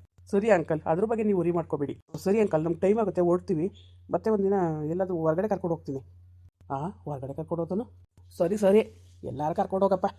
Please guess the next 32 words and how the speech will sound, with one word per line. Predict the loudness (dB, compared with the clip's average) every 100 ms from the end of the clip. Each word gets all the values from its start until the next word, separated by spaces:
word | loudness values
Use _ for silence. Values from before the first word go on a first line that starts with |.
| -12 -6
ನೀನು | 0 2
ಹೆಂಡ್ತಿ | 0 0 0
ಆಗೋಳ್ದೆ | 0 0
ನೀನು | 0 0
ಕರ್ಕೊಂಡು | -2 -4 -6
ಸುತ್ತು | -8
ಸುತ್ತು, | -6 -6
ಅದಕ್ಕೆ | -4 -6
ನಾವು | -4 -2
ಬೇಡ | 0
ಅಂದವ. | 0 0 0 0 -4 -18 -20 -20 -18 -4
ಬೇಡ | 0 0
ಅಂದ್ರೆ | -2 -4
ಸರಿ | -4
ಬಂದದ್ದು | -2 -2 -4
ಅದು. | -2 -4 -6 -16 -20 -20 -10 -2
ಏನೋ | 2
ಒಬ್ರು | 2 4 4
ಒಬ್ರು | 4 4
ಅರ್ಥ | 2 0
ಮಾಡ್ಕೊಂಡ್ರೆ | -2 0 -2 0 0
ಅದೇ | 0 -2
ಸಾಕು. | -4 -2 -6 -6 -16 -20 -20 -6 -2
ಮದುವೆಕ್ಕಿಂತ | 0 0 0
ಮುಂಚೆಗೆ | 0 0 -2
ಎಲ್ಲನೂ | 0 0
ಅರ್ಥ | 0
ಮಾಡ್ಕೊಂಡ್ರೆ | -2 -2 -4 -2 -2 -2
ಅದಕ್ಕಿಂತ | -2 -2
ಇನ್ನೇನು | 0 0 -2
ಬೇಕು | -4 -4
ಹೇಳು? | -2